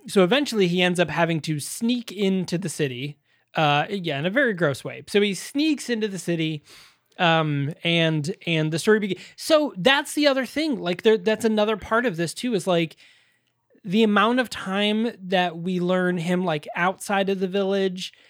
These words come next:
and, like, trying to get into the, t-, or outside of the city and trying to get into the city walls and then ending up having to sneak in. It's just, like, it's, like, fifteen to twenty minutes. And I'm like, "What the fuck, dude? Like, this is so boring."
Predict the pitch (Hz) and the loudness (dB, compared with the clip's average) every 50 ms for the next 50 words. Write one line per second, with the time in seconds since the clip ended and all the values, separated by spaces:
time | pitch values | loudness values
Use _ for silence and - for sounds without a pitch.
0 | _ _ _ 170 160 160 160 151 139 - - - 165 165 180 190 196 190 175 175 | _ _ _ -2 0 0 0 -2 -4 -8 -10 -6 -2 0 0 0 0 0 0 0
1 | 170 180 208 226 226 214 208 214 220 208 196 185 - - - 220 190 175 190 190 | 0 2 2 0 0 -2 0 0 0 0 0 -4 -12 -8 0 2 4 4 4 4
2 | 180 190 185 175 196 190 185 180 180 170 - - 190 185 190 185 175 165 151 - | 2 2 2 2 0 -2 0 -2 -4 -6 -4 -4 -4 -2 -2 -4 -4 -6 -6 -4
3 | 170 175 170 160 156 160 175 196 214 208 196 196 180 - - 202 202 196 190 185 | -4 -4 -2 -2 -2 -2 -2 0 0 0 -2 -4 -4 -4 -4 -4 -2 -2 0 0
4 | 185 180 180 180 180 185 175 170 214 - 190 180 170 175 175 180 190 180 175 175 | 2 2 2 2 0 -2 -4 -8 -10 -6 -4 -2 0 0 0 0 0 -2 -2 0
5 | 185 180 175 180 170 - 165 180 170 175 165 156 - - 190 180 170 202 202 185 | 0 0 0 -2 -4 -4 -4 -4 -4 -4 -6 -8 -10 -10 -10 -8 -6 -6 -6 -6
6 | 170 - - - - 240 233 - - 233 220 202 180 180 - - _ _ _ _ | -6 -10 -10 -6 -6 -6 -6 -4 -2 -2 0 0 -2 -4 -8 -18 _ _ _ _
7 | _ _ - - _ _ _ _ _ _ _ _ - 196 - - 208 226 240 202 | _ _ -20 -20 _ _ _ _ _ _ _ _ -10 -10 -8 -4 -2 -2 -2 -2
8 | - - _ - 247 240 - - - - 247 240 226 220 214 - - 214 208 202 | -6 -12 _ -4 -4 -4 -4 -6 -8 -4 -4 -2 -2 -4 -6 -6 -6 -6 -4 -4
9 | 208 196 196 208 208 185 170 - 170 165 160 160 156 151 - - 156 165 165 175 | -2 -2 -2 -2 -2 -4 -4 -6 -6 -6 -4 -4 -6 -6 -8 -10 -8 -4 -4 -4
10 | 185 175 - - 160 147 147 175 165 - - _ 190 180 180 156 139 - - - | -4 -6 -8 -12 -18 -10 -6 -6 -6 -6 -4 _ 0 0 0 0 -2 -8 -12 -10
11 | 143 143 156 151 151 151 143 151 - 170 151 - 185 180 175 - - - 156 175 | -10 -10 -8 -4 -4 -4 -4 -2 -4 -4 -4 -2 -4 -4 -4 -4 -8 -8 -4 -2
12 | 165 160 160 156 160 165 151 156 151 139 - | 0 0 0 0 -2 -4 -2 -2 -2 -4 -4